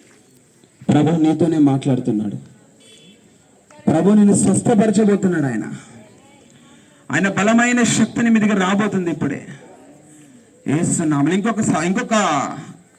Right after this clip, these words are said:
బిడ్డ కూడా ఇక్కడ నేను చూస్తున్నా. భయంకరమైనటువంటి కాళ్ళ నొప్పులు, తొడల నొప్పుల చేత బాధపడుతున్నారు ఎవరో. యేసు నామములో ఇప్పుడే బలమైన అభిషేకం నీ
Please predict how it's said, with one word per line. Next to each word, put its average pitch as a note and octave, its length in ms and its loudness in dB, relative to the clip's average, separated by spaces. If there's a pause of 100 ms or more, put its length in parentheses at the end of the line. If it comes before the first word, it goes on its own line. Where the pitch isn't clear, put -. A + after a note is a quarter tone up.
(200)
బిడ్డ F3 200 -2
కూడా G3 180 0
ఇక్కడ E3 280 -4
నేను D#3+ 200 -2
చూస్తున్నా. D#3 340 -2 (600)
భయంకరమైనటువంటి G#3+ 880 -4
కాళ్ళ F3+ 440 -6
నొప్పులు, C#3 260 -8
తొడల G#3 340 -2 (100)
నొప్పుల G#3 240 -6 (140)
చేత F3 120 -8 (120)
బాధపడుతున్నారు D3+ 680 -6
ఎవరో. A2 180 -10 (1160)
యేసు F#3+ 320 -2
నామములో E3+ 600 -4 (840)
ఇప్పుడే F#3+ 340 0 (100)
బలమైన G3+ 300 -2
అభిషేకం A3 500 -4
నీ G3 60 -2